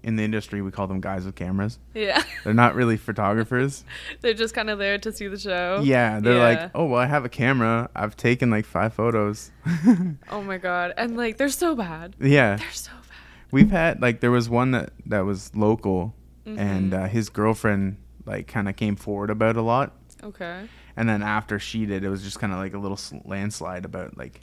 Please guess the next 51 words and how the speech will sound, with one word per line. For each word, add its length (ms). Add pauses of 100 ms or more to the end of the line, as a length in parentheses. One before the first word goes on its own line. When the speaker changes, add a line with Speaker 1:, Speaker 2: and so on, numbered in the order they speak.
(140)
Speaker 1:
all 220
the 100
other 200
ones 200
coming 260
out 140
of 60
the 80
woodwork, 440
you 80
know, 120
saying, 320
"Oh, 100
this 200
Speaker 2:
Oh, 20
Speaker 1:
photographer, 360
this 160
photographer." 600
Speaker 2:
no. 60 (380)
Speaker 1:
And 120
then 120
I 80
liked 300
that 180
there 120
was, 160
like, 200 (140)
a 80
couple 400
models 680
out 180
there 160
that 160
were 140
making 520
lists 520
of, 200
like, 260 (800)
good 200
photographers 680
to 80
shoot 200
with. 180
So 160
it 20
was, 140
like, 100
Speaker 2:
Okay. 100
Speaker 1:
positive 460
too, 180
right? 280